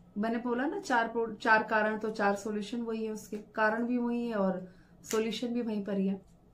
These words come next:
इन सब चीजों का ख्याल रखिए। बाकी product हैं झाइयों के लिए सारे, आपका serum है, night cream है, day cream है, face wash है, sunscreen है, लगाओ आराम से, स्किन को ठीक करो, झाइयाँ भी खत्म करो, एक्ने spot भी खत्म करो, skin glow भी करो।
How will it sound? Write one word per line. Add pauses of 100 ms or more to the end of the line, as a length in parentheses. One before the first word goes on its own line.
(520)
इन
सब
चीजों
का
ख्याल
रखिए।
बाकी
product
हैं
झाइयों
के
लिए
सारे, (360)
आपका
serum
है,
night
cream
है,
day
cream
है,
face
wash
है,
sunscreen
है, (640)
लगाओ
आराम
से, (520)
स्किन
को
ठीक
करो,
झाइयाँ
भी
खत्म
करो,
एक्ने
spot
भी
खत्म
करो,
skin
glow
भी
करो।